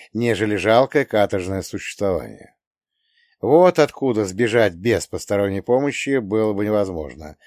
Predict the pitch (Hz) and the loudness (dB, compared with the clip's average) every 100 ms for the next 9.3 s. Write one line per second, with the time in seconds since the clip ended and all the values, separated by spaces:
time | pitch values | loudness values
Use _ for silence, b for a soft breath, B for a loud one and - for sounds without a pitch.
0 | b b 92 85 101 - 85 - - _ | b b -6 -4 -8 -8 -12 -12 -20 _
1 | _ _ _ _ _ _ _ _ _ _ | _ _ _ _ _ _ _ _ _ _
2 | _ _ _ _ _ _ _ _ _ _ | _ _ _ _ _ _ _ _ _ _
3 | _ _ _ _ _ _ _ _ - 123 | _ _ _ _ _ _ _ _ -4 0
4 | 151 175 214 190 - 190 180 - 147 - | 2 2 2 0 0 0 0 -2 -4 -2
5 | 147 - 185 180 - 131 120 120 143 139 | -8 -2 0 0 -2 -2 0 0 0 0
6 | 120 147 135 127 120 123 117 - 139 107 | -2 -4 -4 -2 -2 -2 -4 -6 -4 -4
7 | - - - - 53 - _ 117 107 120 | -6 -14 -16 -16 -18 -20 _ -2 0 0
8 | - 110 110 151 139 92 87 101 - 101 | 0 0 0 0 -2 -4 -4 -4 -4 -10
9 | - - | -14 -20